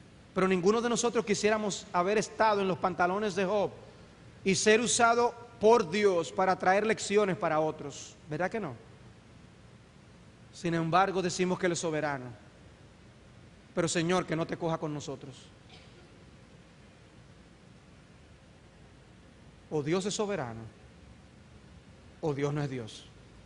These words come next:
Hay que ver qué Dios estamos adorando. Y amado hermano, amada hermana, ¿tú conoces a Dios? Porque yo quiero dejarte saber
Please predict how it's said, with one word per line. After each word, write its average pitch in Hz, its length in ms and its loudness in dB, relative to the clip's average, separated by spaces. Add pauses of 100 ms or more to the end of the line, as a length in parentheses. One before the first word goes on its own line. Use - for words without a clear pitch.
(760)
Hay 175 160 2
que 208 140 0
ver 202 240 0
qué 196 180 4
Dios 175 600 -4
estamos 151 420 -6
adorando. 131 400 -8 (1500)
Y 147 60 -12
amado 175 300 0
hermano, 175 480 -2 (100)
amada 165 500 -2
hermana, 123 400 -8 (3250)
¿tú 208 120 -6
conoces 143 520 -4
a 135 80 -8
Dios? 107 400 -14 (4000)
Porque 156 240 -6
yo 214 140 0
quiero 220 240 0
dejarte 180 340 -2
saber 147 460 -6